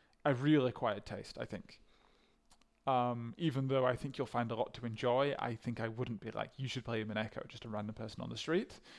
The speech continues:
I think if you are more traditionally involved with kind of, you know, spooky stories and romance, I think you can get a lot out of this. As well, the art style is, like, super Western,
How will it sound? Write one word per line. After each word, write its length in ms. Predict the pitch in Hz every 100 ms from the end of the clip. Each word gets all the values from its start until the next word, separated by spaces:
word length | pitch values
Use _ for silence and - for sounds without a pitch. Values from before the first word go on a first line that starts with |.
| - -
I 140 | 143 139
think 180 | 147 -
if 240 | 160 -
you 480 | 135 127 123 120 117 - - - -
are 120 | 139
more 360 | 127 123 131 123
traditionally 540 | - - 117 131 120
involved 440 | 120 110 113 110 113 -
with 300 | 107 - -
kind 240 | 113 104
of, 120 | 104 - - _ _ _ _ _
you 100 | 135
know, 260 | 113 113 120 _ - _
spooky 320 | - 170 156
stories 560 | 139 147 131 135 135 123 -
and 120 | 117
romance, 560 | 113 127 135 160 - - - - 156
I 80 |
think 220 | 139 135 123
you 80 |
can 100 | 110
get 140 | 120 117
a 60 |
lot 180 | 110 113
out 100 | 143
of 120 | 147
this. 300 | 185 208 - -
As 160 | 135
well, 180 | 135 131
the 120 | 123
art 200 | 131 160
style 320 | - 160 160 139
is, 100 | 113
like, 200 | 104 -
super 320 | - 143 127
Western, 540 | 120 131 - 180 208